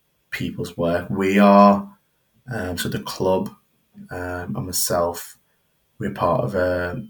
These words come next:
a project with the U N at the moment, um, and that is the Eradicate Hate Sports Working Group. And essentially that's a group of predominantly U S based organisations. We're the only U K, uh, non-U S one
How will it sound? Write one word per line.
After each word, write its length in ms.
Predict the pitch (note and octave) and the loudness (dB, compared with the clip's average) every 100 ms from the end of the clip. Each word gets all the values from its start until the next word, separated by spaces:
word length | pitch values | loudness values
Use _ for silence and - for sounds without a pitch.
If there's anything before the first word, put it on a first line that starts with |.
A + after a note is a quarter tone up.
| - | -14
a 40 | |
project 380 | - F2+ F2 - | -6 -4 -2 -4
with 100 | C2 | -4
the 80 | E2 | -4
U 200 | E2+ E2+ | -2 0
N 300 | F#2 B2+ - - | 2 0 -2 -12
at 60 | |
the 60 | - | -6
moment, 540 | F#2+ G2+ C#3 D#3 - - - | 2 6 6 4 -4 -12 -8
um, 640 | F2 F2 F2 F2 F2+ F2+ _ _ - | -4 -2 -4 -6 -10 -12 _ _ -12
and 180 | F2+ | -8
that 220 | F2 F2 - | -4 -4 -4
is 280 | F2+ - | -6 -6
the 640 | - F#2+ F2+ F2 F2 E2+ - | -6 -4 -4 -4 -6 -8 -6
Eradicate 480 | - E2+ E2+ F2 E2+ | -4 -4 -4 -6 -6
Hate 460 | - F2+ F2+ - - _ _ _ | -6 -6 -6 -8 -12 _ _ _
Sports 420 | - - E2+ D2 - | -10 -4 -2 -2 -2
Working 380 | F2+ F2 F2+ | 0 -2 -4
Group. 280 | F2 F#2 F#2+ | -2 -2 -2
And 100 | - | -6
essentially 400 | E2+ F#2 E2 F2+ | -4 -4 -2 -2
that's 140 | F2 - | -2 -2
a 40 | |
group 260 | F#2 E2+ F#2 | -2 -2 -2
of 240 | F2+ - _ _ | -4 -6 _ _
predominantly 460 | - B2 G#2+ G2+ F#2+ | -4 4 8 8 6
U 200 | F#2 F2 | 2 0
S 160 | F2 - | 0 0
based 300 | F2 F2 F2+ | -4 -4 -2
organisations. 720 | F2 E2+ E2+ E2+ E2+ F#2 F2+ | -2 -2 -4 -4 -4 -6 -4
We're 80 | F2+ | -2
the 120 | F2+ | -2
only 220 | F2 F2 | -2 -4
U 160 | E2+ F2+ | -6 -6
K, 320 | F#2 F2 E2+ - | -2 -2 -4 -4
uh, 100 | D2+ | -2
non-U 440 | - F2+ F2+ F2 | 0 -2 -2 -4
S 160 | E2 - | -6 -4
one 220 | E2+ E2+ | -6 -6